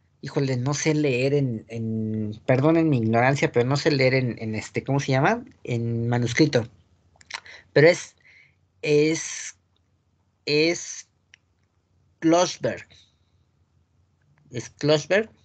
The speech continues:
Si me equivoco, por favor, corríjanme. A partir de la uva Riesling.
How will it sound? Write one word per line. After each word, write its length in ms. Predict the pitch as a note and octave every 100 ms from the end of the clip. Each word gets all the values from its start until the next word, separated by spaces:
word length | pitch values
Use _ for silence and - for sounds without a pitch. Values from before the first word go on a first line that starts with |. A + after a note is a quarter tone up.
| _ _ _ _ _ _ _ _
Si 180 | - C#3+
me 80 | C3+
equivoco, 420 | C3 C#3+ D#3+ D#3+
por 120 | C#3+
favor, 340 | C3+ B2+ C3+ -
corríjanme. 560 | B2+ C#3 D#3+ E3+ C#4 _ _ _ - _ _ _ _ _
A 160 | - C#3
partir 340 | E3 D#3 G#3
de 120 | G3
la 120 | F#3 E3+
uva 200 | E3 E3
Riesling. 680 | D3+ F3 D#3+ D3 C3 A#2